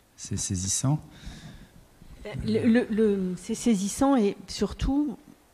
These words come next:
Speaker 2: la question que je me pose, moi, aujourd'hui, si effectivement on, on est face à des mythes, en quoi la chronologie est importante ? Je, je,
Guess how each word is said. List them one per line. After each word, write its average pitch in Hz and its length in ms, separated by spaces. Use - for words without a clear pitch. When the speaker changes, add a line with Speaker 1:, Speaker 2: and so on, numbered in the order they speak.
Speaker 2:
la 220 180
question 247 460
que 208 40
je 196 100
me 196 120
pose, 254 380
moi, 202 120
aujourd'hui, 185 540
si - 220
effectivement 208 880
on, 175 180
on 175 160
est 196 280
face - 280
à 175 60
des 165 120
mythes, 208 360
en 214 120
quoi 262 260
la 240 120
chronologie 185 540
est 196 140
importante ? 165 640
Je, - 180
je, 202 160